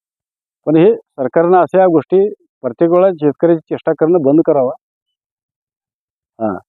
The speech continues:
आणि ते पाच पाचशे रुपये जे देता ना तुम्ही, हे आमची चेष्टा करायला तुम्ही, डायरेक्ट वीज बिल सूट करा ना.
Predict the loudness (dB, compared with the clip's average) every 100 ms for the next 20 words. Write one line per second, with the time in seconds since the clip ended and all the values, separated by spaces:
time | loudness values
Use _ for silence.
0 | _ -2 0 2 0 0 -2 0 -2 2
1 | 0 2 2 2 2 0 0 0 -2 -4
2 | -4 -2 -2 -4 -6 -6 -4 -2 0 2
3 | 2 0 -6 -6 _ 0 2 2 2 2
4 | 0 0 -2 -2 0 2